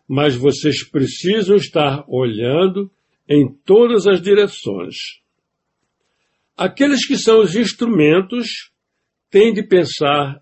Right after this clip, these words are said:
em qual aspecto seu jardim é fraco. De qualquer forma possível, vocês têm de olhar para as fraquezas do seu jardim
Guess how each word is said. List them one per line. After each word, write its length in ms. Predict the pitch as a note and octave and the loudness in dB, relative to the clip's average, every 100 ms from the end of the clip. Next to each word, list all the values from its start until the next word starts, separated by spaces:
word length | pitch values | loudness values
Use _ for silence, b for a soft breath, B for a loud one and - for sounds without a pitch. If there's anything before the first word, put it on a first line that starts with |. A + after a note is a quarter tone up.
| - | -4
em 200 | D3 C3+ | -4 -4
qual 320 | - A3+ B3 | -2 0 0
aspecto 680 | A#3+ - - E3 D#3+ D#3+ D3+ | 0 -4 -4 0 0 0 -8
seu 240 | - D#3+ D3 | -6 -2 0
jardim 460 | E3 C#3 B2 C#3 | 0 -2 -2 -2
é 80 | D#3 | -2
fraco. 640 | - - G#2 F#2+ _ F#3 _ _ _ _ _ _ _ _ _ _ _ _ _ B2+ | -6 -10 -8 -8 _ -20 _ _ _ _ _ _ _ _ _ _ _ _ _ -12
De 120 | B2+ | -2
qualquer 440 | E3 D#3 - A#3 | 0 0 2 2
forma 400 | A#3 E3 D3+ D3+ | 2 0 2 0
possível, 840 | D3 E3+ - D3 E3+ F#3+ A#3+ B3 C4 _ _ _ _ _ _ - | -2 -6 -4 0 0 0 -4 -6 -12 _ _ _ _ _ _ -8
vocês 460 | D3+ - E3+ - - | -6 0 0 0 0
têm 240 | G3+ A#3 | 2 2
de 80 | G#3 | 2
olhar 520 | G3 D3+ D#3 E3 - | 2 2 2 0 -2
para 200 | D3+ D#3 | 0 0
as 100 | C#3 | -2
fraquezas 840 | - C#3+ B2+ - C#3 C#3+ B2+ C3+ | -4 -4 -4 -4 -2 0 0 -4
do 120 | B2+ | -6
seu 280 | C3 - B2 | -8 -6 -4
jardim 720 | A2+ D#3+ D3 A#2+ C#3 F#3+ A3+ | -2 -2 -2 0 2 2 -2